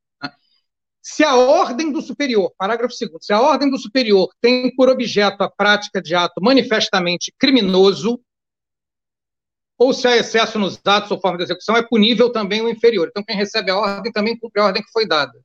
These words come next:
E no Código Penal comum,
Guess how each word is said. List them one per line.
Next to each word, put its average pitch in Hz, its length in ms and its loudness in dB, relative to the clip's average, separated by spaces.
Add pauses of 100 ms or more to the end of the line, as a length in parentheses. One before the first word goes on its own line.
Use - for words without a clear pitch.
(960)
E 269 280 2
no 269 180 4
Código 349 420 0
Penal 269 380 0
comum, 403 500 2